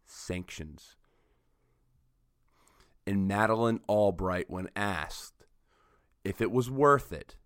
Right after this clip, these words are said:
if all those dead, those hundreds of thousands of dead children in Iraq were worth it, she said it was worth it. And that was played on Arab television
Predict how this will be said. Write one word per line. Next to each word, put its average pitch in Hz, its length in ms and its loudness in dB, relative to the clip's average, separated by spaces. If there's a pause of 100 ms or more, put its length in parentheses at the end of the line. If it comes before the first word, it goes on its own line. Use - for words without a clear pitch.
(1120)
if - 140 -6
all 104 180 2
those 123 240 4
dead, 113 400 2
those 98 180 -6
hundreds 120 380 -4
of 113 80 -14
thousands 123 460 2
of 107 160 -6
dead 120 200 2
children 120 400 0
in 123 60 2
Iraq 123 400 4
were 131 120 2
worth 131 360 2
it, 87 160 -6 (240)
she - 180 -8
said 104 280 0
it 104 80 4
was 95 180 -2
worth 92 380 0
it. - 160 -18 (720)
And 92 140 -2
that 95 200 4
was 107 120 -4
played 120 340 4
on 117 260 4
Arab 110 400 4
television 95 800 0